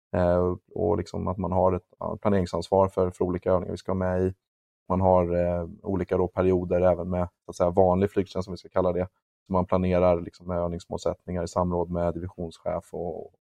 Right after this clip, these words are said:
och så vidare. Så att det blir mycket mer att man är med och utvecklar krigsförbandet,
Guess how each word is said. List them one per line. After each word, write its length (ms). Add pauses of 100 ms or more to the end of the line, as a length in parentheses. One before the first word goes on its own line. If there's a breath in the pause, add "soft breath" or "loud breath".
och 120
så 120
vidare. 220
Så 100
att 60 (600)
det 80
blir 280
mycket 300
mer 220
att 220
man 320
är 80
med 260
och 260
utvecklar 500
krigsförbandet, 720